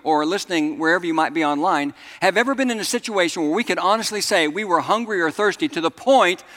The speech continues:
of feeling desperate. But I want you to understand that that's what Jesus is talking about. Understanding that adds weight to this teaching. He's talking about a hunger and thirst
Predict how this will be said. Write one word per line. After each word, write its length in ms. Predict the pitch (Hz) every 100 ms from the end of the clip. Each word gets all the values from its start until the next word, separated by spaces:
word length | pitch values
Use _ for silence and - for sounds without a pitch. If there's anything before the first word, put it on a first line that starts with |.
| -
of 100 | 185
feeling 400 | - 240 214 180
desperate. 680 | 185 214 - - 165 107 - _ _ _ _ _ _ _ _ _ _ _ _ -
But 120 | 165
I 100 | 226
want 260 | 240 226 220
you 80 |
to 80 | 202
understand 500 | 190 180 214 214 170
that 120 | 147 202
that's 260 | 208 -
what 200 | 202 170
Jesus 340 | 139 175 175 185
is 120 | -
talking 420 | 233 240 190 147
about. 260 | 131 131 -
Understanding 600 | 220 226 - 226 226 156
that 160 | 151 160
adds 240 | 170 139
weight 400 | 147 208 220 156
to 100 | 160
this 300 | 151 151 -
teaching. 680 | - 247 - 147 113 110 - _ _ _ _ _ _ _ _ _ _ _
He's 240 | 226 -
talking 400 | 220 196 180 151
about 400 | 135 131 135 135 -
a 80 | 135
hunger 720 | 123 160 208 214 214 208 196 - _ _ _
and 160 | 131 120
thirst 840 | - 185 190 185 - - -